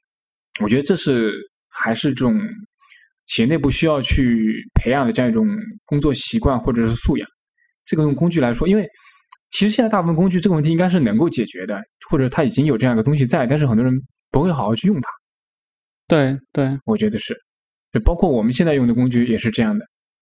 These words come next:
Speaker 2: 而且 Outlook 有一个就是，比如说你要新建一个日-，日历，新建一个会议，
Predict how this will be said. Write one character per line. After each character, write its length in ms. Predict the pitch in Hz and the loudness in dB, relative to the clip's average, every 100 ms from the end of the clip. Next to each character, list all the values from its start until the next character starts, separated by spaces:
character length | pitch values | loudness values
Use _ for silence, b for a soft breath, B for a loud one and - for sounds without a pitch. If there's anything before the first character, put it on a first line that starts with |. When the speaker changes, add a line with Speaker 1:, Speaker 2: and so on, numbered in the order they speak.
| _ _ _ | _ _ _
Speaker 2:
而 100 | - | 2
且 100 | 226 | 4
Outlook 640 | 170 196 240 254 240 - 170 | 4 4 4 4 4 4 4
有 180 | 139 | 6
一 100 | 135 | 4
个 220 | 143 151 147 | 4 2 2
就 200 | 151 151 | 0 0
是， 280 | 165 151 139 - _ _ _ _ _ _ | 0 0 0 -6 _ _ _ _ _ _
比 80 | 143 | 2
如 60 | 151 | 4
说 140 | 196 | 4
你 160 | 180 139 | 6 6
要 180 | 143 151 | 4 2
新 260 | - 190 | 2 4
建 240 | 202 190 143 | 4 4 4
一 60 | |
个 580 | 147 147 135 131 131 127 - _ _ 466 | 4 4 4 2 2 0 -6 _ _ -6
日-， 100 | 156 165 156 170 | -2 2 2 2
日 160 | 175 | 4
历， 160 | 170 139 | 4 4
新 200 | 180 175 | 4 4
建 160 | 180 156 | 6 4
一 20 | |
个 100 | 151 | 2
会 240 | 151 170 | 4 4
议， 220 | 160 135 | 4 2